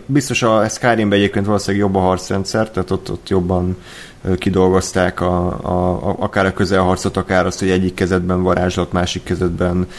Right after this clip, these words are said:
közelharci fegyver, vagy mind a kezedbe-, mind a két kezedben varázslat, vagy, ö, íjazni is tudsz. Tehát, hogy az, az lehet, hogy kicsit jobban, ö, kidolgozták. Ö,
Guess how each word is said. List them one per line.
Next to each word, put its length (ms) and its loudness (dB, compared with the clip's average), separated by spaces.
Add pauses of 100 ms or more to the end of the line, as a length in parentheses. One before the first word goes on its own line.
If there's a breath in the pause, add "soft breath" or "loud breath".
(180 loud breath)
közelharci 520 0
fegyver, 460 2
vagy 240 2
mind 160 2
a 80 0
kezedbe-, 520 -2
mind 180 0
a 60 2
két 200 -2
kezedben 420 0
varázslat, 640 0
vagy, 460 0
ö, 260 2
íjazni 460 2
is 160 0
tudsz. 360 -4
Tehát, 200 -2
hogy 120 2
az, 260 0
az 300 -4
lehet, 260 2
hogy 80 -4
kicsit 300 -4
jobban, 420 2
ö, 220 0
kidolgozták. 800 0 (540 loud breath)
Ö, 520 6